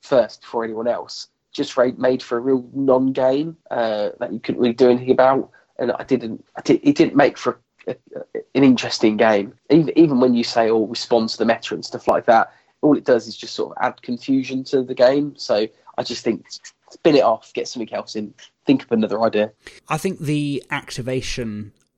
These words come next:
Speaker 2: eh, of, for combat units is, is an incredibly elegant thing about Age of Sigmar. It's one of those things that, and forty K does it slightly differently. Forty K does it, if you charge, you go first.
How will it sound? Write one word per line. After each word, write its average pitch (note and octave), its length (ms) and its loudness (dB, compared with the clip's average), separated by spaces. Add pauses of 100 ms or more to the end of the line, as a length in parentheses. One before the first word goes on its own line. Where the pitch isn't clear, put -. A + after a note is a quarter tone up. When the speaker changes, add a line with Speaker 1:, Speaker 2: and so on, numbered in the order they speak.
(160)
Speaker 2:
eh, A2+ 220 -8
of, A2+ 200 -10
for - 120 -12
combat A2+ 340 -6
units D#2+ 560 -14 (140)
is, G#2+ 480 -10
is A#2 140 -8
an G#2+ 80 -8
incredibly A2 640 -10
elegant A2 420 -10
thing F#2+ 420 -10
about G#2 220 -12
Age G2+ 120 -12
of - 60 -10
Sigmar. B2+ 340 -10 (460)
It's A2 220 -12
one A#2+ 140 -6
of G2+ 80 -8
those G#2+ 240 -10
things G2 500 -10
that, G2 540 -14 (120)
and C#3 160 -2
forty C#3+ 280 -6
K D3 160 -2
does C3+ 180 -2
it - 40 -10
slightly C3 200 -8
differently. D3+ 340 -6
Forty C#3 300 -6
K C3 240 -4
does A#2+ 220 -6
it, A#2+ 160 -4
if G#2+ 100 -10
you A2 100 -10
charge, C3+ 520 -6
you B2+ 40 -8
go A#2 160 -4
first. B2+ 520 -10